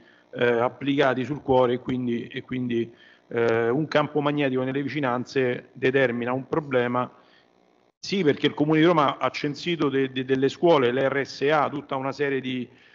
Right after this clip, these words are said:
eh, come dire, diciamo, di, di strutture dove sa che cosa c'è dentro, ma nelle case del singolo cittadino in un quartiere non si può sapere questo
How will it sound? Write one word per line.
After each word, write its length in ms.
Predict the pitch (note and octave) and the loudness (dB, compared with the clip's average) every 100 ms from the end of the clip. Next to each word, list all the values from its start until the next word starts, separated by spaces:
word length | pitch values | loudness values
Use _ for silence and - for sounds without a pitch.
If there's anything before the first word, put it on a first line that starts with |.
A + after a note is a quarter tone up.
| _ _ | _ _
eh, 320 | B2 B2 A#2 | -2 0 0
come 220 | A#2+ C#3+ | -2 -4
dire, 220 | D3 D3 B2+ | 0 0 0
diciamo, 360 | B2+ D3 C3 | 0 -2 -2
di, 320 | C3 D3 - - | -2 -4 -6 -12
di 160 | C#3+ | -10
strutture 540 | D3 - F3+ - F#3+ D#3 | -8 -6 -6 0 2 2
dove 200 | D#3 D3+ | 2 0
sa 220 | E3 E3+ | 0 -2
che 120 | C#3 | -2
cosa 220 | - D3 | -6 -6
c'è 160 | C3+ C3+ | -6 -8
dentro, 640 | C3 C3 A#2+ C3 B2 B2 - _ | -6 -6 -6 -4 -4 -4 -10 _
ma 160 | - C3 | -8 -6
nelle 300 | C#3+ E3+ F#3 | -2 0 0
case 360 | F3+ E3+ D#3 D3 | 2 2 0 -6
del 100 | C#3+ | -10
singolo 280 | - D#3 D3 | -12 -10 -10
cittadino 440 | D#3 - E3+ D3 | -8 -6 -6 -6
in 80 | C#3 | -8
un 80 | D3+ | -4
quartiere 420 | E3+ - D3+ C3 | -4 0 0 0
non 120 | C3+ | -2
si 160 | - C#3+ | -4 -2
può 140 | C#3 | -2
sapere 400 | - C#3 D3 C3 | 0 2 2 2
questo 500 | C3+ C3 C3+ B2+ - | 2 0 -2 -2 -4